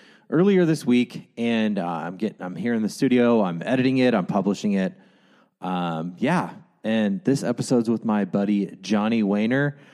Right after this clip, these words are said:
and, uh, he's a good friend of mine. We met a couple of years ago, uh, at my good friend Dylan, his show, uh, in Edwardsville, Illinois.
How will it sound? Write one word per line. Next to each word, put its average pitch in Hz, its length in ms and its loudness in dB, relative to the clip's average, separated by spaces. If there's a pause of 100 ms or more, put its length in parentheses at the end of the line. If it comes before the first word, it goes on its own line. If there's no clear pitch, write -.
(360)
and, 113 340 0
uh, 104 240 2
he's 107 160 -6
a - 60 -16
good 147 160 2
friend 131 240 2
of 120 40 0
mine. 123 260 0
We 113 60 2
met 110 200 2
a 113 40 -2
couple 110 280 -2
of 107 40 2
years 113 260 2
ago, 117 500 2 (420)
uh, 92 480 -4
at 101 280 -6 (220)
my 110 220 -4
good 101 220 -2
friend 107 260 0
Dylan, 110 560 0
his 110 500 -2
show, 107 800 2
uh, 85 300 -6
in 92 160 -8
Edwardsville, 131 560 0
Illinois. 117 500 0